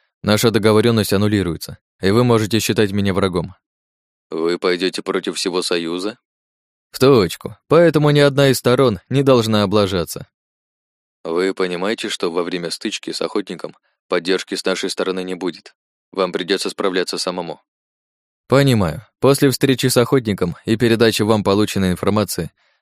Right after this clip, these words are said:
можете считать наше соглашение выполненным». «Мы вас поняли.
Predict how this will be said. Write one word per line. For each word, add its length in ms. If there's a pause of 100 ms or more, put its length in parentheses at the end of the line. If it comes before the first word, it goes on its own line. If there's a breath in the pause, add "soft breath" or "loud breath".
можете 380
считать 340
наше 280
соглашение 580
выполненным». 600 (720)
«Мы 180
вас 180
поняли. 400